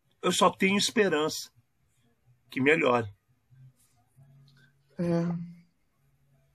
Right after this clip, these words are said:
Speaker 2: Concordo.
Speaker 1: Né? Se tem alguma coisa que você queira comentar, eu fico triste demais com isso, cara.
Speaker 2: Não, cara, é assim, é, eu, eu concordo contigo, tinha tudo pra dar certo,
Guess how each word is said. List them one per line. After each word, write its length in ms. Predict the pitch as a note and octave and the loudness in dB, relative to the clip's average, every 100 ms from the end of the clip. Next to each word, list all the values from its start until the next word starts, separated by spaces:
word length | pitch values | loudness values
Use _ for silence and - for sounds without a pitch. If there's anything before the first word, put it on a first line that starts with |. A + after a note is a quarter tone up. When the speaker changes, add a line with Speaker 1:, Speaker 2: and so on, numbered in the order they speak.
| _ _ - _ _ _ _ _ _ _ | _ _ -20 _ _ _ _ _ _ _
Speaker 2:
Concordo. 600 | - D3+ - C3 B2 A2 - _ _ _ _ _ _ _ - - - _ _ _ _ _ _ _ - | -10 -6 -2 -2 -2 -8 -16 _ _ _ _ _ _ _ -20 -20 -20 _ _ _ _ _ _ _ -2
Speaker 1:
Né? 200 | D3 - _ _ _ - B2+ - | -2 -2 _ _ _ -14 -10 -8
Se 240 | - - | -8 -2
tem 160 | - F3 | 4 4
alguma 420 | F3+ - C#4 - | 4 2 0 0
coisa 380 | - F3 E3+ B2 | 4 4 4 0
que 100 | - | -4
você 120 | C#3 | 0
queira 280 | - C#3+ - | 4 4 2
comentar, 560 | D3 C3 B2+ E3 E3+ | 0 0 0 0 0
eu 120 | E3 | 0
fico 260 | - - G#3+ | -2 -6 -6
triste 360 | - D#3 B3 F3+ | -6 -4 -2 -4
demais 340 | B3 B2 G2+ | -2 -2 -2
com 120 | - | -4
isso, 220 | B2+ - | -6 -6
cara. 240 | - G2+ - | -10 -12 -4
Speaker 2:
Não, 380 | C4 D#4+ E4+ A#3 | -2 0 0 2
cara, 340 | B3 A3 F#3+ | 4 4 4
é 100 | G#3 | 4
assim, 460 | G#3 - A3 G3 - | 4 2 2 2 2
é, 280 | E3+ E3+ F3+ | 2 4 6
eu, 100 | F#3+ | 6
eu 100 | G3 | 6
concordo 400 | A#3 A3 A#3 A3 | 4 6 6 4
contigo, 480 | G#3 - E3 E3+ E3 | -2 -4 -4 -2 0
tinha 180 | F3+ E3+ | 0 0
tudo 240 | G3 A3 | 0 -2
pra 160 | A3 G#3 | 0 4
dar 140 | F#3+ | 2
certo, 520 | - C#3+ C3 B2 - | 4 4 4 0 -8